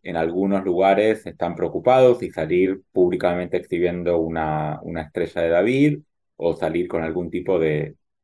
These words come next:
de, de, de identificación, ¿no? Que, que te, que haga saber al otro que, que uno es judío, pero yo creo que por otro lado, ¿no? E-, ese, e-, es,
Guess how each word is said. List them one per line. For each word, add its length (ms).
de, 340
de, 640
de 580
identificación, 880
¿no? 160
Que, 240
que 160
te, 440
que 120
haga 260
saber 260
al 140
otro 300
que, 280
que 120
uno 220
es 60
judío, 500
pero 500
yo 140
creo 180
que 80
por 140
otro 180
lado, 320
¿no? 180
E-, 300
ese, 720
e-, 260
es, 320